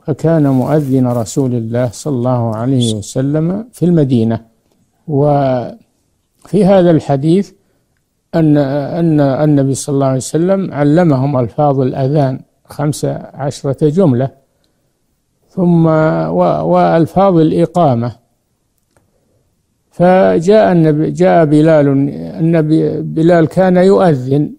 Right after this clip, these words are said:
للناس، وكان يأتي إلى النبي صلى الله عليه وسلم عندما يدخل وقت الإقامة فيؤذنه بالصلاة، فيخرج صلى الله عليه وسلم ويصلي بالناس.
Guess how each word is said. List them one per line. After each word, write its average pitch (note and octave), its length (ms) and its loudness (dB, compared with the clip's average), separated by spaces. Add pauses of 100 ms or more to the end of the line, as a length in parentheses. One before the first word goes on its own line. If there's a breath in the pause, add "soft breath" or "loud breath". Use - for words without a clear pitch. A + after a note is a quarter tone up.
(140)
للناس، D#3 800 2 (500)
وكان F#3 380 2
يأتي E3 680 2
إلى D3+ 100 4
النبي C#3+ 340 2
صلى C#3 200 -6
الله C#3 300 0
عليه C3 280 -2
وسلم D3+ 540 -2
عندما C#3+ 800 -2 (140)
يدخل D3 760 0 (520)
وقت C#3+ 320 -4
الإقامة C3+ 640 0 (800)
فيؤذنه D3 800 2
بالصلاة، B2 600 -2 (240)
فيخرج C#3+ 480 -2
صلى C#3 200 -4
الله C3+ 140 2
عليه B2 140 0
وسلم E3 420 -4
ويصلي C#3 580 0
بالناس. A#2+ 760 -4